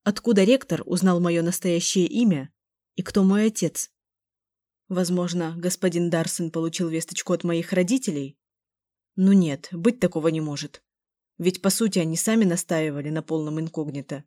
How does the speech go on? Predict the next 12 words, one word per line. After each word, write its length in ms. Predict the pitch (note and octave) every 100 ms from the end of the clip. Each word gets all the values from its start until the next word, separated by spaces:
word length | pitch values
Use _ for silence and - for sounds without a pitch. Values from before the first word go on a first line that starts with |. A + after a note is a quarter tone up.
| _ _ _ _ _ _ _ _
И 100 | F#3
вдруг 260 | E3 D#3+ F3
изменили 440 | E3+ F3 E3+ D#3+
своё 260 | E3+ F3+ E3+
решение? 640 | E3+ - A3+ A3 C#3 G#2+ - _ _ _ _ _ _ _
Что-то 340 | - G3 F#3
мне 160 | F3+ F3+
совсем 360 | F#3+ - A3+
в 40 | -
такое 300 | F3 F3+ F#3+
не 140 | G#3
верилось. 560 | G3 C#3+ C3+ C#3+ -